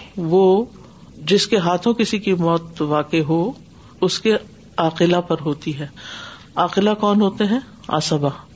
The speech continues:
ٹھیک ہے، یعنی مرد کے وہ رشتہ دار، یا عورت بھی ہو تو وہ بھی سیم ہی رولنگ ہوگی، یعنی خاندان مل کے دیتا ہے، کسی ایک بندے کے اوپر نہیں ہوتی۔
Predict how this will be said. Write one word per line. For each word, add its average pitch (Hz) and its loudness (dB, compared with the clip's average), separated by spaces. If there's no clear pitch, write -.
ٹھیک 196 -4
ہے، 226 0
یعنی 165 2
مرد 180 2
کے - 2
وہ 175 6
رشتہ 170 2
دار، 160 2
یا 160 0
عورت 180 2
بھی 202 4
ہو 175 2
تو 175 2
وہ 175 4
بھی 185 2
سیم 185 4
ہی 175 4
رولنگ 160 2
ہوگی، 147 -2
یعنی 185 2
خاندان 190 2
مل 196 4
کے 190 2
دیتا 139 -2
ہے، - -12
کسی 196 2
ایک 190 4
بندے 170 2
کے 165 0
اوپر 156 2
نہیں 147 -2
ہوتی۔ 143 -6